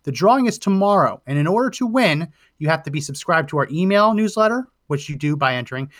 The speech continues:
and subscribe to our text alerts. So if you have unsubscribed from either of those,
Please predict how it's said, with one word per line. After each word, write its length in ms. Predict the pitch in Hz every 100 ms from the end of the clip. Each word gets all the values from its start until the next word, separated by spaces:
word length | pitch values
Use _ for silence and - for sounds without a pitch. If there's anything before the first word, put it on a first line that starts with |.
| _ _
and 240 | 180 196
subscribe 500 | - - - 170 156
to 140 | 147 156
our 80 |
text 380 | 143 - 214 -
alerts. 360 | 180 190 190 -
So 160 | -
if 120 | 143 156
you 60 |
have 120 | 165
unsubscribed 760 | 156 214 220 226 - 247 277 262
from 140 | 233
either 220 | 220 285 240
of 100 | 120
those, 360 | 107 - -